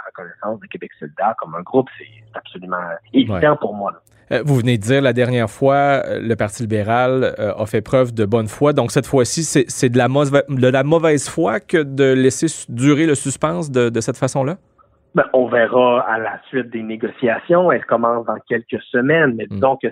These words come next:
Speaker 1: c'est, c'est mal parti avec les, les commentaires de Madame Anglade qui semblait, euh, entretenir le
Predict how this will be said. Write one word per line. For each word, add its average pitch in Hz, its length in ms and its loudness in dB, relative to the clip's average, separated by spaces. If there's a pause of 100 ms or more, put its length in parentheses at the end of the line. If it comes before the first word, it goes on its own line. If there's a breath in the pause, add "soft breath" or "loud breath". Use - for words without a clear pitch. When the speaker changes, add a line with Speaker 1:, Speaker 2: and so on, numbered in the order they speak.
Speaker 1:
c'est, 113 200 -6
c'est 120 100 -2
mal 120 220 -2
parti - 520 -2
avec 113 260 -2
les, 107 260 -8
les 104 240 -6
commentaires 113 540 0
de 120 100 -6
Madame 110 360 -8
Anglade 135 580 0
qui - 80 -20 (100)
semblait, 123 720 2
euh, 107 280 -2 (280 soft breath)
entretenir 117 520 -4
le 113 160 0